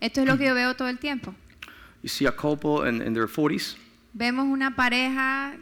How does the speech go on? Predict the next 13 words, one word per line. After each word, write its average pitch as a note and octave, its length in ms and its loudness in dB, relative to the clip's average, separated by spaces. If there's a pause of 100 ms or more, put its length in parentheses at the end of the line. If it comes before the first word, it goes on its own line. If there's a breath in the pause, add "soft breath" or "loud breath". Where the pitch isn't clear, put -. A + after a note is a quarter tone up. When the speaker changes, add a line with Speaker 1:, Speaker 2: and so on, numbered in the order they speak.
(140)
Speaker 1:
en, G#3+ 440 -6
ya A3 160 -4
que B3+ 100 -10
están B3+ 220 -2
en B3+ 60 -2
los B3+ 100 -4
cuarenta A3+ 520 -4
años. G3 260 -6 (220)
Speaker 2:
You B2 120 0
know, B2+ 280 4
they A2 260 2
are, A2+ 360 4
um, G#2 800 2